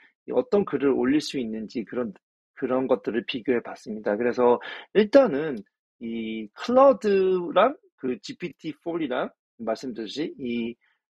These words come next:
무료 버전과 유료 버전을 비교했을 때는,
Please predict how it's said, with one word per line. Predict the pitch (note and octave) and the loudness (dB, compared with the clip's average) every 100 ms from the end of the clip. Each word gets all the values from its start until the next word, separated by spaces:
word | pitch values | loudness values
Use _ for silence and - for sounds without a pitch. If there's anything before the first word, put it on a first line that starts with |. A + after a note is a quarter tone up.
| _ _ | _ _
무료 | A2+ D3+ F3+ F#3 D#3+ | -2 6 8 8 6
버전과 | A#2+ A#2 A2 E3+ - | 0 -2 4 4 2
유료 | - C3+ C#3+ D#3 | 0 2 6 6
버전을 | B2 G2+ A2+ C3+ | 4 -2 -4 -6
비교했을 | - - - B2+ B2+ - F#2+ | -10 -14 -6 -6 -6 -10 -8
때는, | - D3 A2 - _ _ - F#3+ C#4+ | 0 2 2 -6 _ _ -4 -2 -2